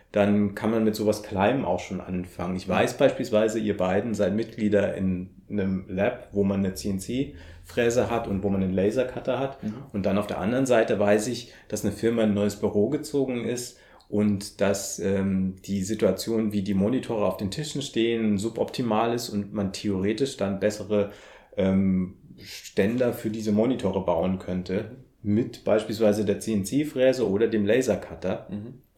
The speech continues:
Speaker 1: Und, ähm, könnte quasi mir jetzt überlegen, was, äh, brauche ich noch, um da eine bessere Lösung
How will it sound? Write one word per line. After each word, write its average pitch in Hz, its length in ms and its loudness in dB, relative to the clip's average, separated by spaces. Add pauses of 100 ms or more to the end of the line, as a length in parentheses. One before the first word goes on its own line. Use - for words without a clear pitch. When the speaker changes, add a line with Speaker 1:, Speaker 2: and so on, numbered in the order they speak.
(180)
Speaker 1:
Und, 101 380 -4
ähm, 98 360 2 (340)
könnte 113 240 0
quasi 110 320 2
mir 104 100 6
jetzt 104 240 4
überlegen, 113 840 0
was, - 440 0 (300)
äh, 104 100 -2
brauche 101 380 4
ich - 140 -4
noch, 123 460 0
um 120 340 2
da 104 160 4
eine 110 100 2
bessere 104 340 2
Lösung 110 560 0